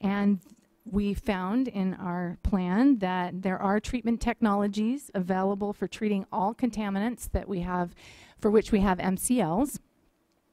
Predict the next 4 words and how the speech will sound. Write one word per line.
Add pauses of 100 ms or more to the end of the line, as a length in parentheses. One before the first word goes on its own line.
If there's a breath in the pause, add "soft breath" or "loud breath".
(760 loud breath)
However, (240)
<clears throat> (200)
excuse
me,